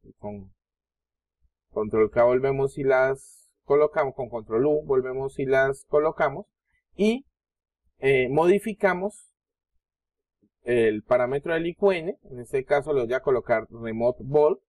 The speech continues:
y le vamos a relacionar el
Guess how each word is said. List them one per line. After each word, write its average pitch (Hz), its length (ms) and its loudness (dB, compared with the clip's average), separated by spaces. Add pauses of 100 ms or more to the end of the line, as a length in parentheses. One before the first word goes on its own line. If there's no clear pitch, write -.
(720)
y 247 340 -2
le 135 240 2
vamos 127 500 0 (100)
a 151 200 2
relacionar 156 720 -4 (100)
el 143 380 2